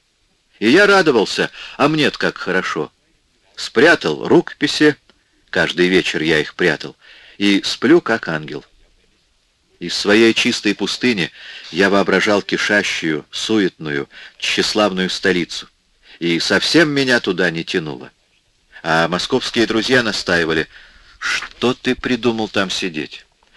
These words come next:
Требуй пересмотра дела». Теперь пересматривают. Зачем? Здесь я мог битый час рассматривать, как муравьи, просверлив дырочку в саманном основании моего дома, без бригадиров, без надзирателей и начальников лагпунктов,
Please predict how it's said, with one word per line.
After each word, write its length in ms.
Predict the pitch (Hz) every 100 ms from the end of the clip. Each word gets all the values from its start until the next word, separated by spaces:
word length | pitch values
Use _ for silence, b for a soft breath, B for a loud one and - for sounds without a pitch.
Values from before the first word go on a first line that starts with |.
| b -
Требуй 440 | 82 98 117 131
пересмотра 600 | - 135 131 131 120 113
дела». 340 | 101 90 71 - _ _ _ _ _ -
Теперь 340 | 98 - 107
пересматривают. 1040 | 104 98 87 - 90 127 113 117 90 - - _ _ _ _ _ _ _ _ _ _
Зачем? 560 | - 147 - 220 196 165 _ _ _ _ _ b b b b
Здесь 360 | - - 190 -
я 120 | 120
мог 200 | 107 87
битый 260 | 95 - 101
час 340 | - 92 -
рассматривать, 720 | 90 - - 101 - 90 87 - B B B
как 200 | 104 95
муравьи, 480 | 101 98 98 95 98
просверлив 600 | 98 95 - 92 95 85
дырочку 500 | 80 92 87 - 92
в 80 | -
саманном 540 | - 90 90 90 87
основании 560 | 87 - 90 87 85 85
моего 280 | 85 82 85
дома, 340 | 87 85 85 B B B
без 200 | 90 90
бригадиров, 800 | 78 92 98 90 107 123 113 -
без 240 | 82 90
надзирателей 840 | 82 87 73 92 98 101 - 87 87
и 140 | 92
начальников 800 | 90 85 101 90 85 82 90 -
лагпунктов, 720 | 90 87 - 95 87 - 80